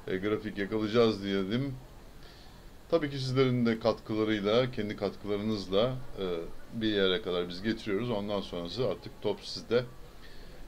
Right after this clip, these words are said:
Evet arkadaşlar, şimdi saat yedide üçüncü koşuyla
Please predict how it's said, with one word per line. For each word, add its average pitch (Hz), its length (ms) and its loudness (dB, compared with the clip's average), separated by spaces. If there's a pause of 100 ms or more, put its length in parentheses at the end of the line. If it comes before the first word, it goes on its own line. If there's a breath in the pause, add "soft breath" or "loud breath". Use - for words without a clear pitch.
Evet 190 180 10
arkadaşlar, 165 460 8
şimdi 147 400 -2
saat 160 260 8 (140)
yedide 160 460 4
üçüncü 147 440 -2
koşuyla 135 580 6